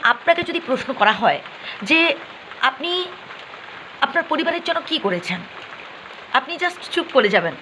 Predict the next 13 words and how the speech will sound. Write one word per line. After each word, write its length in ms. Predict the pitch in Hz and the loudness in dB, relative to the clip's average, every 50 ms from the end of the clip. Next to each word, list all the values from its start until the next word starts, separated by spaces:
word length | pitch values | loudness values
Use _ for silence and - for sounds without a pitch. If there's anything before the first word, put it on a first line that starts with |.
| - - | 0 6
বলেন, 140 | 302 349 | 6 8
"আমি 180 | 359 370 370 370 - - - | 8 6 2 -2 -6 -10 0
কী 260 | - 415 427 440 427 | 6 8 8 10 10
না 140 | 349 294 233 | 8 6 6
করি, 280 | - - 170 143 139 175 - - - - - - - - - - - - - - - - - - - - - | 4 2 -6 -8 -10 -12 -14 -16 -16 -16 -16 -16 -16 -16 -16 -16 -16 -16 -16 -16 -14 -14 -14 -16 -16 -2 0
আমি 260 | 226 226 269 330 330 - - - - | 2 2 2 0 -2 -6 -12 -14 -6
কী 240 | - 320 349 359 - | 0 4 6 6 6
না 440 | 254 214 208 220 233 262 294 311 302 - - | 6 6 8 8 10 10 8 6 4 0 -2
করি 540 | 240 269 277 311 311 330 330 320 277 220 - - | 0 0 2 2 2 2 2 2 2 0 2 4
এবং 180 | 226 240 294 - - - - - | 2 2 2 -2 -6 -12 -10 -4
কী 180 | 294 330 349 349 | 0 2 2 2
না 300 | 277 240 240 285 320 339 | 4 4 6 6 6 6
করেছি।" 600 | 330 - 330 339 330 294 - - - - 170 | 4 2 2 4 4 4 2 0 -6 -8 -8